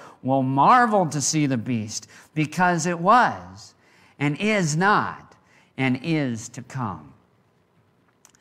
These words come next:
So John, he's just standing there, mouth agape, looking at this beast with the seven heads, and it has a skanky harlot sitting on top of it.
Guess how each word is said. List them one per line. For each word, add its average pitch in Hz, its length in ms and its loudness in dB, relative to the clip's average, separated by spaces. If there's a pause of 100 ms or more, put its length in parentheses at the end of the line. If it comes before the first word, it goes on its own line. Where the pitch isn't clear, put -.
(180)
So 160 120 0
John, 190 420 4
he's 151 220 -2
just 147 160 -6
standing 160 400 -2
there, 117 300 0
mouth 135 420 0
agape, 120 640 -6 (300)
looking 202 420 -2
at 139 300 0
this 131 340 -6 (400)
beast 226 420 2
with 139 120 -8
the 127 100 -6
seven 190 460 0
heads, 143 480 0
and 131 100 -6
it 127 80 -8
has 151 260 0
a 139 60 -6
skanky 151 580 -6
harlot 151 440 0
sitting - 340 -10
on 120 160 -8
top 160 320 -12
of 87 140 -20
it. - 80 -20